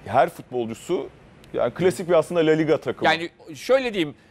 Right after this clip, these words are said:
Speaker 2: Villarreal'de şu
Speaker 1: Topu
Speaker 2: ilk beşin
Speaker 1: ayağında
Speaker 2: içinde
Speaker 1: yadırgayan
Speaker 2: yer
Speaker 1: oyuncusu
Speaker 2: alabilirdi.
Speaker 1: yok.
Speaker 2: Şu ilk beşin içinde yer alabilecek bir kadrosu var.
Speaker 1: Diğer sayfaya bakalım. Sonlara doğru dikkatimizi çeken.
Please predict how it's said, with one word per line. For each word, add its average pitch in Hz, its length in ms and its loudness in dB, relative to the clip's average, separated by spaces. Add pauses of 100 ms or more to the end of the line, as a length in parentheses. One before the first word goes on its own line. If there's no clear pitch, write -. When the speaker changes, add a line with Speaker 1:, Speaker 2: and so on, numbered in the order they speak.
(160)
Speaker 2:
Villarreal'de 214 720 4
şu 147 120 -4
Speaker 1:
Topu 165 160 -4
Speaker 2:
ilk 151 80 -2
beşin - 80 0
Speaker 1:
ayağında 147 340 2
Speaker 2:
içinde 147 100 2
Speaker 1:
yadırgayan 151 260 2
Speaker 2:
yer 214 100 4
Speaker 1:
oyuncusu 214 140 2
Speaker 2:
alabilirdi. 202 440 -2
Speaker 1:
yok. 101 160 -10
Speaker 2:
Şu 185 100 -14
ilk 185 240 -14
beşin 180 220 -6
içinde 175 280 -8
yer 190 160 0
alabilecek 175 540 -4
bir 165 60 -12
kadrosu 147 500 -2
var. 104 140 -2 (1500)
Speaker 1:
Diğer 175 220 4
sayfaya 117 500 0
bakalım. 117 400 -4 (440)
Sonlara 104 560 -2
doğru 101 340 0
dikkatimizi 95 460 -6
çeken. 107 360 -2